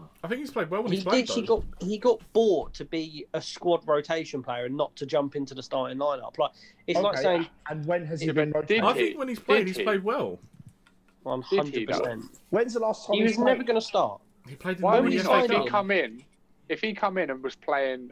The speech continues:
Speaker 4: unbelievable, he's, what, he's just never gonna start?
Speaker 2: But even when we signed him, like, I remember saying on the pod when we got him, "He's a player we don't need right now. There's no way in our current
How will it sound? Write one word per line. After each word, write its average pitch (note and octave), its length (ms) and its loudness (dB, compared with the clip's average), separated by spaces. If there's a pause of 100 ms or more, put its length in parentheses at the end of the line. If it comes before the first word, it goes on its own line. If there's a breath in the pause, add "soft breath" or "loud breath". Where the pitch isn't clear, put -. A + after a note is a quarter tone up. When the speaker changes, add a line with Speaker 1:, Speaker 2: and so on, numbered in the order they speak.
(240)
Speaker 4:
unbelievable, C#3+ 680 -2
he's, G#2 140 -6 (220)
what, G#2+ 200 0
he's G#2+ 100 -10
just A2+ 180 -16
never G#2+ 180 -6
gonna G#2+ 200 -12
start? B2 420 -2 (1080 loud breath)
Speaker 2:
But C4+ 200 -2
even G#3 240 0
when A3+ 100 2
we G#3+ 100 -2
signed E3 460 0
him, A2 380 -8
like, C3 180 -2
I C#3 40 0
remember E3+ 240 -2
saying D#3+ 340 -2
on C#3+ 100 -2
the C#3+ 80 -8
pod D3+ 260 -4
when C#3 120 -4
we C3+ 100 -4
got C3 240 0
him, G#2+ 240 -10
"He's C3+ 140 -10
a C3+ 40 -12
player D3 280 2
we C#3+ 100 0
don't C#3 160 0
need C3+ 180 -2
right A#2 220 -4
now. A#2 300 -8
There's A#2+ 180 -8
no C#3+ 220 4
way C3+ 240 2
in B2+ 200 -12
our B2+ 120 -2
current C3+ 360 -4